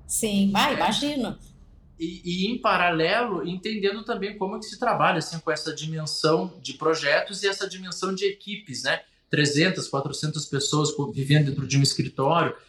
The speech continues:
Speaker 2: e em alguns casos desses mais até do que isso. Então, como que isso acontecia? Um, um aprendizado, né, fantástico na minha, na minha jornada.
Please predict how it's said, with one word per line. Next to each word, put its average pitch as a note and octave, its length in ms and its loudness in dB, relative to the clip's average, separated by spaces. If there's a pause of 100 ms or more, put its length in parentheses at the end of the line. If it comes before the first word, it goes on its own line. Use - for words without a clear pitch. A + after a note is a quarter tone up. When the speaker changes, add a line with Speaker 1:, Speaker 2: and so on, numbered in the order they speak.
(160)
Speaker 2:
e B2 100 2
em C#3 80 4
alguns C#3+ 340 4
casos D3 440 2
desses D3 420 0
mais C#3+ 380 4
até C#3 260 -6
do B2+ 120 -16
que D#3 260 -8
isso. - 240 -14 (180)
Então, F#3+ 260 0
como G3 260 0
que F#3+ 120 -6
isso F#3 160 -4
acontecia? E3+ 580 -4
Um, A#2+ 180 -4
um C3+ 80 -2
aprendizado, D3+ 1000 0 (480)
né, C#3 460 0
fantástico D3+ 680 -2
na C#3 100 -4
minha, D3 220 -6
na C3+ 100 -8
minha C#3 140 -8
jornada. C#3 480 -2